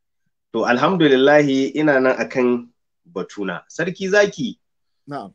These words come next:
Speaker 1: a, na yi mamakin abin da Malam Musa ya yi. Ya ɗauko dalilin da a kansa ne dalilin kawai take iya ɗabbaƙuwa, sai ya
Speaker 2: Hmm.
Speaker 1: nemi ya ɗora mu. Batun cewa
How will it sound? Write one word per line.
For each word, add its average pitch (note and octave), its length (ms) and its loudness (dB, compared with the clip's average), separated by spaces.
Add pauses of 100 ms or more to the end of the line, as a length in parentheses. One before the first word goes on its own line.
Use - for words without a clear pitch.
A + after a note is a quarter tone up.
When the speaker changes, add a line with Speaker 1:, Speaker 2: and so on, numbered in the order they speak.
(120)
Speaker 1:
a, B2 260 2
na D3+ 160 4
yi G#3 100 6
mamakin D#3+ 460 4
abin B2 260 2
da C3 100 4
Malam B2 340 4
Musa G2+ 640 -2
ya G2+ 140 0
yi. G2+ 260 -4 (1800)
Ya C3+ 300 2
ɗauko E3+ 800 0 (580)
dalilin C3+ 760 2
da A2+ 160 -2
a A#2+ 160 -2
kansa D3+ 440 -2
ne B2+ 160 4
dalilin A#2+ 560 -2
kawai C#3 320 0
take B2 240 -4
iya B2 200 -2
ɗabbaƙuwa, F#2 680 -4 (400)
sai - 220 -16 (100)
ya D#3+ 60 4
Speaker 2:
Hmm. D#3+ 40 -4
Speaker 1:
nemi C3 240 2
ya B2 80 4
ɗora A#2 360 0
mu. F2+ 140 -12 (1400)
Batun F3 360 2
cewa D3+ 640 4